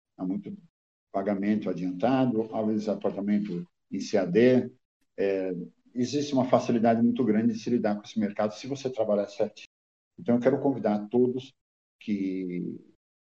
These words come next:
que conheçam um pouco mais sobre o certificado halal, que conheçam um pouco mais sobre esse mercado. Nós estamos à disposição, temos toda uma equipe aí, podemos fornecer um treinamento para as empresas que se interessam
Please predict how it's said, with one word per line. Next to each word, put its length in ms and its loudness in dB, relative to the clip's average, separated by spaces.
que 120 -20
conheçam 500 6
um 60 -6
pouco 220 0
mais 240 -4
sobre 240 -6
o 20 -16
certificado 540 -10
halal, 420 0
que 120 -14
conheçam 380 -2
um 60 -8
pouco 220 -2
mais 220 -2
sobre 280 0
esse 180 -8
mercado. 580 0
Nós 140 0
estamos 280 -2
à 60 2
disposição, 720 -2
temos 240 -8
toda 220 -2
uma 180 2
equipe 480 2
aí, 320 2
podemos 320 4
fornecer 680 2
um 380 -4
treinamento 920 6
para 200 4
as 80 0
empresas 540 2
que 380 0
se 60 0
interessam 760 0